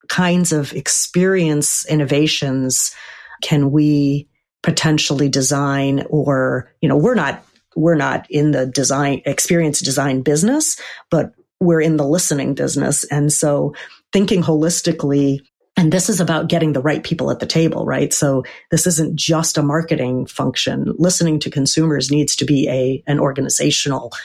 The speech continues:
commitment to really understand what is it that they need from us? What are we uniquely positioned to deliver? And asking, using different language in our planning, right? Like, how might we,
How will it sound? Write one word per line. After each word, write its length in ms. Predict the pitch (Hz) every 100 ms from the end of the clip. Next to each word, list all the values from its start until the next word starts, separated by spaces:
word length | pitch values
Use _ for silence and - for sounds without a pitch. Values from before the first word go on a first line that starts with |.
| - _
commitment 680 | - 143 147 147 - - - - - -
to 140 | - 165
really 280 | 170 170 160
understand 480 | 151 147 143 135
what 100 | 156
is 140 | 262 311
it 80 | 294
that 180 | -
they 140 | 160 156
need 320 | 147 156 160
from 240 | - 247
us? 400 | 277 302 - - - - - _
What 160 | 160 202
are 100 | 220
we 160 | 175
uniquely 560 | 185 202 165 170 190 170
positioned 640 | 170 143 147 - 147 147
to 100 | -
deliver? 600 | 127 127 127 147 202 214
And 220 | 226 160
asking, 640 | - 196 - - 226 214 190 - - - _
using 280 | 214 233 311
different 300 | 214 226 -
language 500 | 151 170 170 143 139
in 160 | 151 147
our 140 | 135
planning, 500 | - 196 135 - -
right? 300 | 139 151 -
Like, 280 | 147 131 - - _ _ _ _
how 240 | - 226
might 300 | 226 190 190
we, 300 | - - -